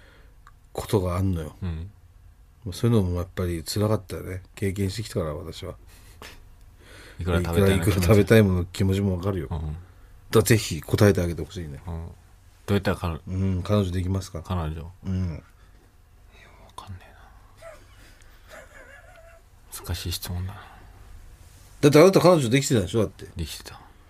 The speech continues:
Speaker 1: どうやったらできたの？
Speaker 2: いや、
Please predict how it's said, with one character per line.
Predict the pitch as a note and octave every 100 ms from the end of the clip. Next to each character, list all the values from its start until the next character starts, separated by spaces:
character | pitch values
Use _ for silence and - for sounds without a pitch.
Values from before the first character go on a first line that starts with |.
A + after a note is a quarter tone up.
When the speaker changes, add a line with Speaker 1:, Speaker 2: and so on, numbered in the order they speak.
| - - - - - - -
Speaker 1:
ど |
う | C3+
や |
っ |
た | C3
ら | G2
で | G2
き |
た | -
の？ | F#2 F#2 - - - - - - - - D4+ B3 D4+ - - - - - - - - - - -
Speaker 2:
い | F2+
や、 | E2